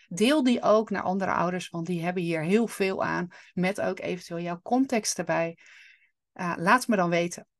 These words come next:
want, ehm, je helpt heel veel andere ouders er ook bij. Dus deel ze gerust. Ehm, je mag dat, eh,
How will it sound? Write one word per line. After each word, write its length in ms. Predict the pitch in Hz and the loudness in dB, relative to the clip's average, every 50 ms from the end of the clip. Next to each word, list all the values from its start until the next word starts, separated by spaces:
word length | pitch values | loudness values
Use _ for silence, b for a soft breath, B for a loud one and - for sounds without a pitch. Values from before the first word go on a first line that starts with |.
| _ _ | _ _
want, 360 | - 175 175 180 180 - - - | -4 -4 -4 -4 -4 -8 -14 -16
ehm, 400 | - 185 175 175 170 170 170 170 170 175 _ _ _ _ _ _ | -14 -12 -10 -10 -8 -10 -10 -10 -12 -16 _ _ _ _ _ _
je 160 | - 180 165 | -8 -8 -6
helpt 420 | 165 165 180 196 190 - - - _ _ | -2 0 0 0 0 -2 -8 -20 _ _
heel 340 | _ - 165 185 202 208 208 | _ 0 4 8 8 8 8
veel 160 | - - - | 6 2 -4
andere 260 | - 165 165 160 - | -4 -4 -6 -6 -6
ouders 360 | - - 160 170 165 - - - | -4 -4 -4 -4 -4 -8 -12 -12
er 60 | - | -12
ook 160 | - - - | -14 -14 -14
bij. 300 | - - - - 180 - _ - B B B B B B | -14 -16 -16 -16 -18 -20 _ -20 B B B B B B
Dus 320 | - 185 180 - - - | -4 -4 -4 -6 -10 -12
deel 460 | - 175 160 - - 214 254 339 392 381 | -14 -14 -2 2 6 6 8 8 8 6
ze 160 | - 262 240 | 6 2 0
gerust. 520 | - 202 185 185 202 196 - - - _ _ | 0 0 0 0 0 -2 -4 -8 -10 _ _
Ehm, 540 | - - 175 175 180 170 175 175 170 175 175 180 | -12 -8 -6 -4 -2 -2 -2 -4 -4 -6 -6 -6
je 120 | 180 190 | -2 2
mag 180 | 202 214 214 - | 2 2 2 2
dat, 260 | - 214 190 - - | 0 -2 -2 -2 -4
eh, 300 | - - 165 160 156 | -4 -2 -2 -2 -4